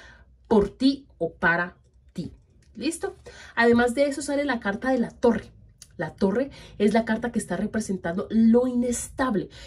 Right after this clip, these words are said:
Es por eso que esta semana podrías notar que esta persona viene, se va, viene, se va.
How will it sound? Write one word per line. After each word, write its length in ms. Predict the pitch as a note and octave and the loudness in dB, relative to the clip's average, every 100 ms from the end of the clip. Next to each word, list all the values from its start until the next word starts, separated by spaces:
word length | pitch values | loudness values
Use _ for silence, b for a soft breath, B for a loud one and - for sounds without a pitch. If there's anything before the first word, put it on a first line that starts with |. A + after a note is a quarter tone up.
| B | B
Es 120 | A#3+ | -4
por 180 | - F#4+ | -2 -4
eso 160 | C#4+ - | -4 -4
que 80 | C#4 | -6
esta 160 | C#4+ | -6
semana 420 | C4+ A#3 F#3+ A#3 | -4 -2 -2 -4
podrías 420 | A#3 F#3+ F#3 F#3+ A3+ | -2 -2 0 0 0
notar 420 | A3+ G#3 A3+ - | 0 0 -4 -6
que 140 | - | -12
esta 200 | F3 G3+ | -10 -8
persona 360 | F#3 - E3+ D#3+ | -8 -6 -8 -6
viene, 400 | F3+ G3+ A3+ C4 | 0 2 2 -2
se 240 | - E3 | -6 -8
va, 200 | D#3 - b b b _ | -8 -14 b b b _
viene, 380 | - A3+ A#3+ C#4 | 6 6 6 0
se 220 | C4+ - F3 | -4 -4 -4
va. 220 | D3+ | -4